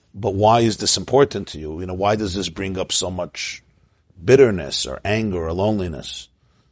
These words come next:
And he said, and the man sheds a tear, or the woman sheds a tear and says, "This is who I am. <laughs> I hit the spot."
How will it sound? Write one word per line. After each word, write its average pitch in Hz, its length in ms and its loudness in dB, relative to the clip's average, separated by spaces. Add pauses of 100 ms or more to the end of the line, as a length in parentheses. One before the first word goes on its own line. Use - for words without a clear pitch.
(260)
And - 80 -20
he 62 60 -14
said, 92 180 -6
and 92 80 -6
the 92 40 -2
man 104 280 -2
sheds 98 360 0
a 95 60 -2
tear, 113 560 2 (800)
or 98 140 -8
the 92 80 0
woman 101 260 2
sheds 95 300 -2
a 87 80 -6
tear 95 220 -6
and 85 120 -8
says, - 420 -8 (520)
"This 107 200 -2
is 95 120 0
who 90 140 -2
I 82 120 -4
am. 82 280 -8 (1400)
<laughs> - 120 -20 (1080)
I 92 100 -6
hit 90 160 -4
the 101 100 -4
spot." - 600 -8